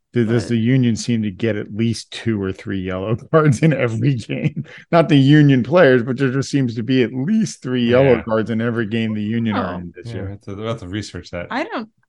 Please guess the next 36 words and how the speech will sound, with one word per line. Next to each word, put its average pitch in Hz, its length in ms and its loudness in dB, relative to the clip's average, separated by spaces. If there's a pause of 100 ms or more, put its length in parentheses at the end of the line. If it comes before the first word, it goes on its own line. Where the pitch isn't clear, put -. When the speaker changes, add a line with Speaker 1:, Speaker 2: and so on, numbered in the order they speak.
(140)
Speaker 2:
I - 140 -8
actually 269 260 -6
don't 226 260 -6
think, 202 240 -12
I 208 80 -8
think 240 220 -6
it's 254 180 -8
a, 170 300 -6 (120)
I 196 60 -12
think 196 200 -8
that, 185 280 -12
that 156 160 -8
might 156 160 -12
be 147 80 -16
a 151 60 -12
Mandela 147 460 -8
effect 165 300 -14
thing. 170 220 -12 (340)
I 202 60 -6
think 170 160 -8
Speaker 3:
Right. 185 80 -10
Speaker 2:
as 180 140 -4
we've 180 180 -8
talked 175 240 -8
about 165 160 -10
Martinez 170 560 -12
so 147 140 -14
much, 143 320 -14 (520)
um, 151 540 -6
but - 120 8
he's - 260 4
actually 165 420 2
even 165 240 -4
Speaker 1:
<laughs> - 0 -
Speaker 2:
backed 165 320 -2
up. 151 220 -8